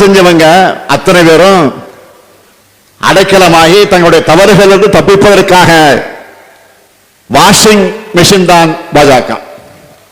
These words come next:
அந்த வாஷிங் மெஷின்ல உத்தரம்,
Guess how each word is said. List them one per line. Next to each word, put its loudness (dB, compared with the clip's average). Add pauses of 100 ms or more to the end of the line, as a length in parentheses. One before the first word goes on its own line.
(1400)
அந்த 0
வாஷிங் 2
மெஷின்ல 0 (1400)
உத்தரம், 0